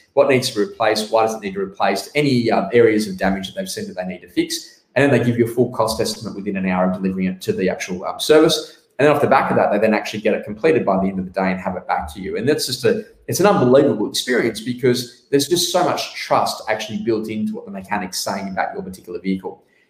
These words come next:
And this is where I think that the big key thing is, is that a lot of us have relied on written communication. Uh, sometimes we just communicate over the phone. But now we've got all of these amazing tools where we can communicate about what the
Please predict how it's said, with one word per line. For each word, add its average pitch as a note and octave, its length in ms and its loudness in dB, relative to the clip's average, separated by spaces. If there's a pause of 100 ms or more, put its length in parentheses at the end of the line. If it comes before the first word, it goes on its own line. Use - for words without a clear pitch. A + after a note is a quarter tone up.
(160)
And C3 80 4
this D#3+ 140 4
is F#3+ 100 0
where C#3 160 8
I - 40 4
think B2 120 4
that G#2+ 100 0
the G2 60 -4
big A2 320 -2
key G#2+ 240 2
thing A#2+ 160 2
is, G#2 180 -2
is F#2+ 80 -6
that G#2 80 -2
a G#2+ 60 2
lot A#2 180 4
of A#2 100 4
us A2 140 0
have - 120 -4
relied G#2 420 2
on - 160 0
written D3 240 -2
communication. C#3 760 0 (340)
Uh, F2+ 100 2
sometimes A#2+ 500 2
we A2+ 60 -2
just G#2+ 160 -4
communicate G#2+ 400 0
over F#2 140 -2
the - 80 -16
phone. C#3 420 2 (240)
But B2+ 100 2
now D3 160 4
we've C3+ 140 6
got C3 100 4
all C3+ 140 4
of A#2+ 60 0
these A2+ 180 0
amazing G2+ 380 -4
tools A#2+ 320 -4
where G#2+ 100 0
we G#2 80 -4
can - 160 -12
communicate A#2 480 -2
about G2 260 2
what - 160 2
the - 80 -8